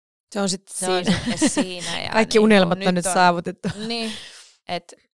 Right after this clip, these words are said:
Speaker 2: et
Speaker 1: Mm.
Speaker 2: ne, ei ne ehkä pohjaudu mihinkään sellaisiin sit myy-, myyntilukuihin tai johonkin keikkapaikkoihin tai, et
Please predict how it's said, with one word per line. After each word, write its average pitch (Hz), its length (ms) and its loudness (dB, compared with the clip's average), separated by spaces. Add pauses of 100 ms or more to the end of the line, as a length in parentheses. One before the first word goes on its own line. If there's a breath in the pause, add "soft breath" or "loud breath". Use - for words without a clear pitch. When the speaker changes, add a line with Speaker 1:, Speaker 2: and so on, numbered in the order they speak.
(260)
Speaker 2:
et 190 160 -10
Speaker 1:
Mm. 226 160 -8 (800)
Speaker 2:
ne, 185 180 -6 (140)
ei 208 120 -2
ne 247 100 -2
ehkä 226 200 -4
pohjaudu 190 600 -2
mihinkään 165 420 -12
sellaisiin 170 360 -12
sit 175 180 -16
myy-, 165 640 -12
myyntilukuihin 170 920 -12
tai - 180 -10
johonkin 185 320 -16
keikkapaikkoihin - 1300 -16
tai, 220 300 -18 (840)
et - 80 -20